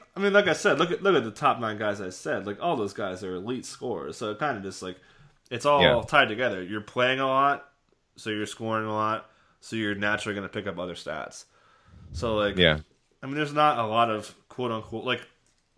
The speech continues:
Speaker 1: maybe Wiggins is a scoring specialist and he's straight trash. But he's,
Speaker 2: Yeah, no
Speaker 1: he's
Speaker 2: more.
Speaker 1: a, he's like,
Speaker 2: Yeah, that's
Speaker 1: yeah.
Speaker 2: actually why I drafted him. I was
Speaker 1: Yeah.
Speaker 2: like, "Ah, points,
Speaker 1: It's a
Speaker 2: whatever."
Speaker 1: points, yeah. So, like, that's,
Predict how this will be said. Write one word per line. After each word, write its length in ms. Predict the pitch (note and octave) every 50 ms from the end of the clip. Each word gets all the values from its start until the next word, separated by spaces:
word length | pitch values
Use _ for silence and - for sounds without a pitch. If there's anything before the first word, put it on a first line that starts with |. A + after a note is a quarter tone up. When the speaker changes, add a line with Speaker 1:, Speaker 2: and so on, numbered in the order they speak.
| _ _ _
Speaker 1:
maybe 260 | - A2+ A2 A2+ A#2 A2+
Wiggins 420 | G2+ G#2 A#2+ B2 A2+ A#2 G#2 G#2+
is 60 | G2+ F#2+
a 40 |
scoring 420 | F2+ - - - A#2 G#2 G2+ G2 F#2
specialist 720 | - - - G2+ F2+ - - F2 F2 G2 - - - - _ _ _ _ _ -
and 80 | G2+
he's 140 | G#2+ G#2+ G2+
straight 280 | - - - G#2 F#2+ E2
trash. 520 | - C3+ B2+ G#2+ E2 C2 - - - - _ _ _ _ _ _ _ _ _ _ -
But 120 | G2+ G#2 B2+
he's, 80 | C#3
Speaker 2:
Yeah, 100 | G#2+ G2+
no 140 | G2 G#2 G#2
Speaker 1:
he's 60 | G#2 G#2
Speaker 2:
more. 140 | G#2+ G#2 F#2+
Speaker 1:
a, 120 | - - -
he's 180 | C3 D#3 D3+
like, 100 | D#3+ D#3+
Speaker 2:
Yeah, 140 | B2+ G2 F#2 F2
that's 220 | B2 C3 C#3+ D#3
Speaker 1:
yeah. 60 | F3
Speaker 2:
actually 220 | D#3+ - D#3+ D3+ C3+
why 180 | A#2+ A2 G#2+ G#2+
I 40 | G2
drafted 420 | F#2 G2 F2 F2+ - - E2+ D#2
him. 160 | D#2 D#2 E2+ E2 D2+ C#2+ F2
I 60 | F#2
was 120 | F#2+ F#2+
Speaker 1:
Yeah. 60 | G2
Speaker 2:
like, 80 | F2+ G#2+ A#2+
"Ah, 220 | D#3 F3+ F#3 D#3+
points, 400 | C#3+ - A#2+ G2+ F#2+ F#2+ - -
Speaker 1:
It's 140 | B2+ A#2 -
a 40 | B2+
Speaker 2:
whatever." 160 | - E2 G#2
Speaker 1:
points, 200 | G#2+ G#2+ F#2+ -
yeah. 240 | A#2 A2 G#2 G#2 G2+
So, 240 | G#2 - - B2+ B2
like, 120 | A#2+ A2+
that's, 440 | C3+ C#3 D3 C#3+ - - - - -